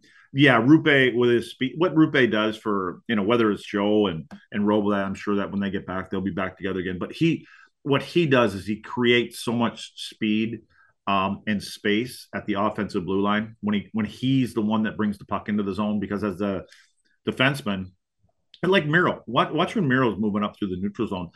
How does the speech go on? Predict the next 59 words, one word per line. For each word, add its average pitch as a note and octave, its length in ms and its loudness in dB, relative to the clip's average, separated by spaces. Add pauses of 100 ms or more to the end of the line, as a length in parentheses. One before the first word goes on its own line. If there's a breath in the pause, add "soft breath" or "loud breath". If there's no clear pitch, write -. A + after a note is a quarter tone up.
(240 loud breath)
It, D#3+ 200 2
it's E3+ 140 2
hard E3 240 2
to A#2+ 60 -4
stand B2+ 340 0
up C#3 140 -4
on A#2+ 100 -2
them G2 160 -2
guys F#2+ 240 0
as F#2 60 -10
a G2 140 -2
defenseman. G2+ 440 -6
So B2 160 4
it A#2+ 140 0
creates, - 280 2
it - 200 -12
creates C#3 360 0
a B2 40 -2
lot G#2+ 200 2
of C3 80 -4
space A#2 440 -2
for, G2+ 320 -2 (500 soft breath)
for A2+ 420 4
Pavelski G#2+ 800 0
and, G2+ 180 -6
and G2+ 260 -2
Robo A2+ 320 4
when, G2+ 440 0
when G#2 300 0
they've G2+ 240 0
got, G#2+ 360 -2
you G#2 120 -2
know, F#2 300 -8 (540)
Rupe A#2 280 0
in A2+ 220 2
the G#2+ 60 2
lineup. G#2 420 0 (180)
And G2 260 -4
so, G2 380 -4 (240 loud breath)
and F3 120 6
he, F3 200 8
and C#3+ 140 4
he's C3 120 2
not C#3 200 2
afraid B2+ 240 -2
to A2+ 80 -2
take G#2 280 -4
pucks - 280 -4
to F2 60 -14
the F2+ 100 -8
net, A#2+ 280 4
you G2+ 60 -4
know, F#2+ 160 -8
he'll, G#2 400 -2
you G#2+ 100 -4
know, F#2 180 -10
and F#2 120 -12
he's C#3 320 -2
flying. B2 420 0